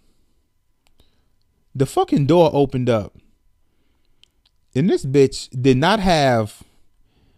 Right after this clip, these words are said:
the right state of mind to notice that this shit was not her apartment. Now, going back to when I was a,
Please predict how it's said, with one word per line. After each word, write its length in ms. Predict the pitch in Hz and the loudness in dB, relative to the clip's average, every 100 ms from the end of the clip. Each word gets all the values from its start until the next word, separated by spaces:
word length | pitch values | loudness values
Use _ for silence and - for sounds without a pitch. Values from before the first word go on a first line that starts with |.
| _ | _
the 140 | 131 131 | 0 2
right 300 | 123 175 - | 2 -2 -4
state 260 | - 170 | 2 4
of 60 | 160 | 4
mind 300 | 151 156 143 | 0 -2 -4
to 100 | 135 | -4
notice 540 | 127 170 175 123 113 | 0 2 2 0 -2
that 360 | - 123 117 107 - _ _ _ _ _ _ _ _ _ _ _ _ _ _ _ _ _ | -4 -2 -2 -4 -14 _ _ _ _ _ _ _ _ _ _ _ _ _ _ _ _ _
this 180 | 123 - | -2 -2
shit 240 | - 226 | 0 -2
was 160 | 151 143 | -2 -4
not 160 | 170 | -4
her 120 | 160 143 | -4 -4
apartment. 600 | - - 269 - 101 - _ _ _ _ _ _ _ _ _ _ _ _ _ _ _ _ _ _ _ _ _ _ _ _ | -4 -6 -8 -10 -12 -12 _ _ _ _ _ _ _ _ _ _ _ _ _ _ _ _ _ _ _ _ _ _ _ _
Now, 480 | 160 156 135 123 - _ _ _ _ - | -4 -2 -2 -4 -8 _ _ _ _ -6
going 300 | 123 214 220 | 0 0 2
back 240 | 196 175 | 0 -2
to 100 | - | -2
when 140 | 156 147 | -2 0
I 80 | 139 | -2
was 180 | 127 | -2
a, 320 | 117 117 104 | 0 0 -2